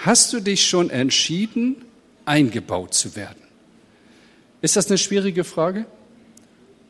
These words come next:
Das kann man verstehen. Da braucht man nicht besondere Intelligenz dazu, ja?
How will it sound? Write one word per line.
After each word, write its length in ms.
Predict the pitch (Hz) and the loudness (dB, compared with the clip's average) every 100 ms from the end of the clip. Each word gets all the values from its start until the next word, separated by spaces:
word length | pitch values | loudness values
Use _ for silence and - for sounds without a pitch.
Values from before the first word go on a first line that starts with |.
| _ | _
Das 220 | - 143 - | -6 -4 -2
kann 120 | 143 | 0
man 120 | 139 | 0
verstehen. 420 | - 110 - 90 - - _ _ _ _ | -4 -8 -8 -14 -18 -20 _ _ _ _
Da 100 | - | -6
braucht 260 | 123 139 151 | -6 -4 -2
man 160 | 143 156 | 0 0
nicht 220 | 226 - | 0 -2
besondere 460 | 170 165 165 156 | -2 2 2 2
Intelligenz 580 | 151 147 143 120 92 - | 0 -2 -4 -2 -2 -2
dazu, 320 | 98 - - - - - | -6 -6 -8 -10 -20 -8
ja? 160 | 117 147 | -4 -4